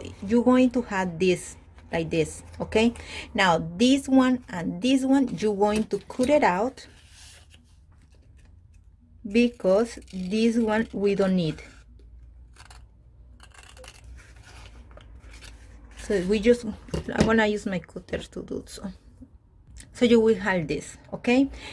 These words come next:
Now, before we do anything else, we are going to cut this an angle, so it will be easy for us to insert the pages. It doesn't have to be much, it's just a little bit angle in here.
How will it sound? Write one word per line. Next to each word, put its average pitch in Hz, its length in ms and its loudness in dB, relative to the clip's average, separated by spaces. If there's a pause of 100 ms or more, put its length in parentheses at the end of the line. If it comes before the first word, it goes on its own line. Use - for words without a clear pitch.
Now, 247 520 4
before 240 400 4
we 226 160 4
do 220 180 6
anything 226 400 2
else, 233 260 4
we 240 220 2
are 277 140 4
going 285 260 4
to 262 140 -2 (160)
cut 214 280 0
this 240 300 0
an 190 180 -2
angle, 262 640 0
so - 320 2
it 226 140 0
will 226 160 2
be 220 180 -4
easy 208 380 -4
for 202 280 -4
us 180 300 2
to 214 140 0
insert 180 560 -4
the 185 80 0
pages. 190 640 -2 (720)
It 311 220 -2
doesn't 285 260 4
have 240 160 2
to 240 100 0
be 226 140 0
much, 190 520 0
it's 196 300 -8
just 254 720 0 (840)
a - 80 -8
little 240 220 2
bit 208 240 -4
angle 190 300 -4
in 165 240 -6
here. 240 340 -4